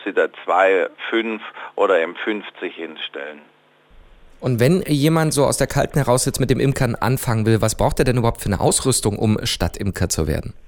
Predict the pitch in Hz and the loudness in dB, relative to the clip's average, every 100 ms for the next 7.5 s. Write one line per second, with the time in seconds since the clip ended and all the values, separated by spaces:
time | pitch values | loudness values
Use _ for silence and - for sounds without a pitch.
0 | - - 101 123 139 143 - 90 110 123 | -14 0 2 2 2 0 0 2 4 2
1 | 120 117 113 107 113 92 131 139 123 113 | 0 -2 0 0 0 0 0 -2 -2 -4
2 | 107 117 113 113 107 98 95 113 107 98 | -4 -6 -6 -4 -2 -4 -4 -6 -4 -4
3 | 90 87 - 87 - - 87 82 - - | -4 -4 0 0 -2 -10 -8 -10 -16 -18
4 | - - 98 113 107 110 107 - 107 110 | -8 -4 -2 -2 -2 -2 -4 0 2 2
5 | 107 92 90 - 135 151 - 90 92 110 | 2 0 -4 -2 0 2 0 -2 0 -2
6 | - 98 87 92 107 - 104 - 110 131 | -2 -12 -6 -2 -2 -2 -10 -8 -8 -8
7 | 135 135 107 135 | -8 -10 -4 -4